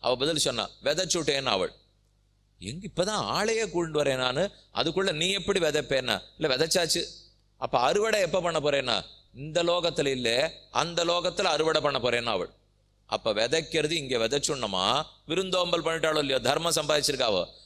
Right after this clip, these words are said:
அந்த தர்மத்தை இங்க நான் விதைச்சேன்னா எனக்கு முக்தி கிடைக்கும், அந்த லோகத்துல கிடைக்கும். அதனால இங்க விதைச்சு இங்க அறுவடை கிடையாது, இங்க விதைச்சு அங்க அறுவடை. இது என்ன நம்புறாப்புல இருக்கா? நடந்திருக்கு பாருங்க.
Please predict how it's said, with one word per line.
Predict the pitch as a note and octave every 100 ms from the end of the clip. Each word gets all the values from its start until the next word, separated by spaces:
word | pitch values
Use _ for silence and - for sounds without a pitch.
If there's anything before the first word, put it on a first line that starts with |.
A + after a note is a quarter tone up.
| -
அந்த | - C3 A#2+
தர்மத்தை | G#2+ C#3 F3+ F#3 -
இங்க | E3+ D3+
நான் | C#3 B2+
விதைச்சேன்னா | A2 D#3 D3 D3 A#2 A2 B2 C3 - -
எனக்கு | - B2 B2
முக்தி | A#2 A#2+ C#3 F#3+
கிடைக்கும், | D3 B2 A2+ D#3
அந்த | C3+ A2+ A2
லோகத்துல | G#2+ A#2 A#2+ B2+
கிடைக்கும். | B2 G2+ F#2+ G2 F2+ - - -
அதனால | F#2+ G2+ B2+ D#3+
இங்க | A#2 D3+ D#3+
விதைச்சு | F3 D#3 D3+ -
இங்க | B2+ A#2+ C3
அறுவடை | A#2+ A#2+ A2+
கிடையாது, | F2+ G#2 D#3+ E3+ D3+ G2 - - -
இங்க | A2+ C3+ C#3 B2+
விதைச்சு | A#2 C3 E3 - G#3
அங்க | C3+ B2 A2+
அறுவடை. | G2 A2+ A2+ - - _ _
இது | A2 A2+
என்ன | A2+ A2 A#2 B2
நம்புறாப்புல | A2 A#2+ B2+ C3 B2+
இருக்கா? | B2+ D#3+ C#3+ - _ _ _ _ _ _ _ _
நடந்திருக்கு | A#2 C3 D3 B2+
பாருங்க. | A2 G#2+ F2